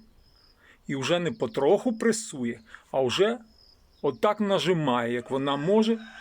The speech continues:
своїм кулацюрою, своїм важким пресом, в тому числі адміністративно-силовим. Я дуже прошу керівництво нашої Сокирянської О Т Г,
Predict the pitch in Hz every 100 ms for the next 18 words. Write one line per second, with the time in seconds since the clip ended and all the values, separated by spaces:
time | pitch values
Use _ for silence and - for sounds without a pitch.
0 | - - - 160 160 170 151 160 143 139
1 | - 202 226 226 - 147 139 165 156 127
2 | - - 180 180 - 139 143 131 - 131
3 | 117 - _ - _ - 156 175 196 220
4 | - 220 226 156 139 131 120 135 117 151
5 | 160 156 - 147 143 139 117 - - -
6 | - - _ - - - 160 135 220 254
7 | 233 233 226 202 - 180 - _ _ -
8 | - _ - - - - _ - 208 226
9 | 214 196 - 185 196 208 196 165 - 131
10 | 156 180 175 - 160 147 147 143 113 113
11 | 135 170